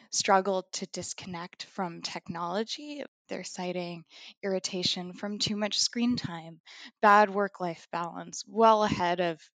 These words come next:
of other groups. And this impacts mental health, with already about half of, of Gen Z professionals saying that staying home all day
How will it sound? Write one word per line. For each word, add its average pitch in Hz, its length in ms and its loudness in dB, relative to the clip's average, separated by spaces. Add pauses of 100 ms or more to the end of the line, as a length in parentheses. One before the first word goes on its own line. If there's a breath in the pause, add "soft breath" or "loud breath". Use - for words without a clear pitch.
of 165 260 -6
other 170 400 -2
groups. 185 560 -8 (640 soft breath)
And 196 120 -6
this 220 280 -2
impacts 196 480 -6
mental 165 340 -6
health, 165 400 -6 (180)
with - 320 -10 (140)
already 180 720 -4 (400 loud breath)
about 185 220 2
half - 480 -2
of, 180 200 -2 (200)
of 185 120 -2
Gen 175 300 -6
Z 175 140 -8
professionals 170 800 -10
saying 165 300 -12
that 165 180 -14 (420 loud breath)
staying 180 360 -2
home 175 420 -2
all 165 160 -8
day 160 400 -10